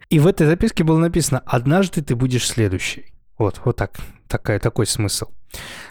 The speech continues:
Значит, ночью она оказывается на этом, э, в этом парке, где был заброшенный парк, э, где вот находится эта машина времени. За ней бежит убийца, он уже на нее, на ее, на нее настиг.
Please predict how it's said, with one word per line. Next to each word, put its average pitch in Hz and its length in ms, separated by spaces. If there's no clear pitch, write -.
Значит, 165 300
ночью 175 280
она 139 140
оказывается 123 460
на 113 120
этом, 107 320
э, 104 380
в 101 100
этом 113 240
парке, 165 380
где 131 180
был 120 540
заброшенный 117 540
парк, 156 360
э, 107 320
где 110 300
вот 104 180
находится 110 440
эта 101 220
машина 101 340
времени. 160 460
За 123 240
ней 160 240
бежит 117 440
убийца, 175 540
он 113 300
уже 107 220
на 104 100
нее, 107 260
на 107 140
ее, 104 240
на 107 340
нее 110 220
настиг. 101 560